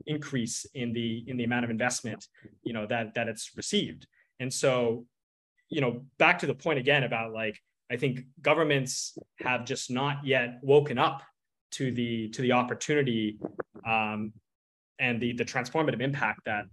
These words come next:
tech can have on their economies. And as I said, in fact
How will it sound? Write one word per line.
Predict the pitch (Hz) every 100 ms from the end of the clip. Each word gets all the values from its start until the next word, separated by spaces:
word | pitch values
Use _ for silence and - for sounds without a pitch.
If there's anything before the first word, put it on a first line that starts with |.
| _ -
tech | - 143 -
can | -
have | 110 143 131 110 -
on | 131 131
their | 113
economies. | 107 165 151 113 104 - -
And | 127 117 113 113 - - _ _ -
as | 135 127
I |
said, | 120 151 120
in |
fact | 113 131 120 123